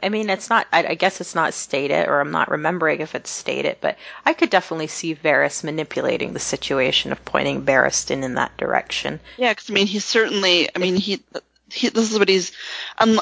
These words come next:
Speaker 2: you know, unless he's doing it because, I mean, the other thing is, is Varys doing this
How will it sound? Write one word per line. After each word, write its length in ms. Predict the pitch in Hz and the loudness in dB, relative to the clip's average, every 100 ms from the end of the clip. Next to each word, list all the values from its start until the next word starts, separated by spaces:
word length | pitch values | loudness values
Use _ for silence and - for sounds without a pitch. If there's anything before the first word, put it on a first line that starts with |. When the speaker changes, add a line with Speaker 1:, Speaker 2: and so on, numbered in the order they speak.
| - | 0
Speaker 2:
you 80 | 208 | 2
know, 280 | 180 175 - _ _ _ _ _ | 4 2 -2 _ _ _ _ _
unless 400 | 233 240 262 285 | 2 4 4 2
he's 240 | 247 202 180 | -4 -6 -2
doing 320 | 190 190 180 | 0 2 2
it 160 | 165 - | 0 -2
because, 560 | 196 220 175 170 - _ - | 0 4 4 2 -10 _ 0
I 20 | |
mean, 140 | 202 202 | 4 6
the 80 | |
other 140 | 208 226 | 6 4
thing 180 | 180 165 | 2 0
is, 240 | 170 - _ _ _ _ _ | -2 -4 _ _ _ _ _
is 260 | 202 196 180 | 4 4 2
Varys 640 | 180 175 175 180 - - | 4 6 6 4 -2 -8
doing 340 | - 208 196 180 | 2 4 4 4
this 400 | 165 175 - | 2 2 -8